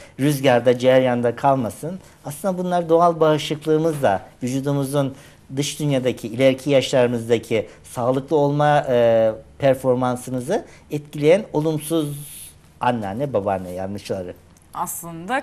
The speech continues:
Speaker 2: korumacı aile
Speaker 1: Korumacı
Speaker 2: disiplinimizin
Speaker 1: aile.
Speaker 2: hala
Speaker 1: <laughs>
Speaker 2: <laughs> demokratikleşmeye gidememiş hallerinden bir tanesi aslında. Bademcikten,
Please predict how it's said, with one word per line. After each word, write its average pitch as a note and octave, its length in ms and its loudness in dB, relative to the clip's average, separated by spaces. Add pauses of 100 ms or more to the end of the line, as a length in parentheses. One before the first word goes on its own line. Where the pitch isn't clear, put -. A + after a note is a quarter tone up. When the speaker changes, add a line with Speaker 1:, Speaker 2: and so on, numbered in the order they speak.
Speaker 2:
korumacı F#3 480 -4
aile E3+ 560 0
Speaker 1:
Korumacı B2 420 2
Speaker 2:
disiplinimizin B2+ 640 6
Speaker 1:
aile. C3+ 40 2 (300)
Speaker 2:
hala C4+ 720 6
Speaker 1:
<laughs> - 0 -
Speaker 2:
<laughs> - 40 -10
demokratikleşmeye G#3+ 960 -2
gidememiş G3 500 -6
hallerinden F#3 580 -4
bir F#3 60 -6
tanesi D3+ 420 -8
aslında. C#3+ 380 -12 (280)
Bademcikten, G3 680 -2